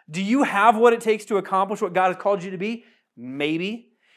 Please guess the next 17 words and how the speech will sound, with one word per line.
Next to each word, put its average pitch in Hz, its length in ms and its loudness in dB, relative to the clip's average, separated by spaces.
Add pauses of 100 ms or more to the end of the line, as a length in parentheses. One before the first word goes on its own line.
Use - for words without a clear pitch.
(180)
Is 202 160 2
it 220 120 2
possible 226 600 4
for 226 100 -4
you 196 140 -2
to 180 80 -2
lose 156 300 -4
that 233 240 0
weight? 247 240 0 (260)
Maybe. 147 640 -6
See, 196 260 -8
maybe 220 720 -4
is 196 160 0
a 190 80 0
word 180 360 0
that's 151 220 -10 (260)
full 190 600 4